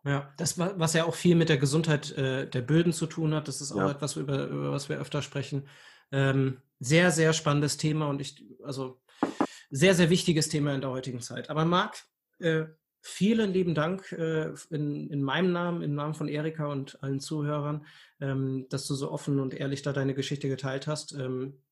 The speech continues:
Speaker 1: wirklich inspirierend, finde ich, fünfunddreißig Kilo und wer sich die Bilder ansieht, ähm, der Wahnsinn. Also
Speaker 2: Ja,
Speaker 1: wirklich
Speaker 2: danke.
Speaker 1: Hut ab
Speaker 2: <laughs>
Speaker 1: und, ähm, da kannst du echt mächtig stolz auf dich sein und, äh, wir freuen uns da riesig mit dir.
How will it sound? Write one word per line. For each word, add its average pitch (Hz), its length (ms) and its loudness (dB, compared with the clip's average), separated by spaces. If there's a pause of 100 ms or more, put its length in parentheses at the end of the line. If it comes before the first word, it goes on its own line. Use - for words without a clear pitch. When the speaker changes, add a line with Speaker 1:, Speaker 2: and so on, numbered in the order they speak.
(260)
Speaker 1:
wirklich 147 400 -2
inspirierend, 160 600 4
finde 170 220 0
ich, 156 160 -4
fünfunddreißig 151 600 0
Kilo 160 240 0
und 143 240 -2
wer 139 80 0
sich 139 160 -2
die 143 100 4
Bilder 147 320 4
ansieht, 151 460 0 (500)
ähm, 139 720 4 (360)
der 135 120 0
Wahnsinn. 123 340 -2 (220)
Also 135 420 -2 (360)
Speaker 2:
Ja, 156 120 0
Speaker 1:
wirklich - 200 -2
Speaker 2:
danke. 92 320 6
Speaker 1:
Hut 190 120 4
ab 160 280 4
Speaker 2:
<laughs> - 20 -2
Speaker 1:
und, 143 500 2
ähm, 139 420 0 (420)
da 139 100 0
kannst 156 220 2
du 170 60 -2
echt 151 160 -2
mächtig 143 260 0
stolz 139 240 0
auf 160 120 -4
dich 135 160 -4
sein 135 360 -4
und, 123 360 -8
äh, 127 180 -6
wir 127 100 -2
freuen 131 280 -2
uns 123 120 -6
da 135 100 -4
riesig 123 280 -4
mit 110 140 -8
dir. 117 160 -8